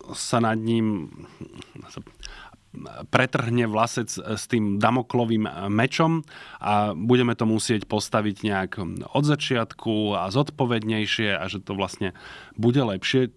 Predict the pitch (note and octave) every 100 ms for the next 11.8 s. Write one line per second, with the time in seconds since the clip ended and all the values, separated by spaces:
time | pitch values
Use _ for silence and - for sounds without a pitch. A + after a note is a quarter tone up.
0 | - B2 A#2+ D3+ E3 E3 - B2+ - A#2
1 | C#3+ C#3+ C3 - - - A#2+ A2+ A2+ C#3
2 | C3 G#2 F2+ - C3 - - - - _
3 | - - A#2+ A#2 A#2+ - - C3+ D#3 C#3+
4 | A#2 B2 C3 B2 G#2+ - A2 F#2+ A#2+ G2
5 | G#2 A#2 G#2+ A#2 G#2+ G2+ G#2 F#2+ G2+ A#2+
6 | - A#2+ C3 - - - - A2+ - B2
7 | B2+ C#3 A2+ G#2+ A2 A#2+ A2 A2 - A2+
8 | A#2+ A#2+ B2 G#2 G2+ A#2+ A2+ G2 G#2+ G2+
9 | D#2 - - - A1 G#1+ C2 F#2 A#2+ C3+
10 | C#3 - A2+ G#2+ G#2 A2+ A#2 A#2 G#2 G#2
11 | G#2 - G#2 G2 F#2 G2 G2+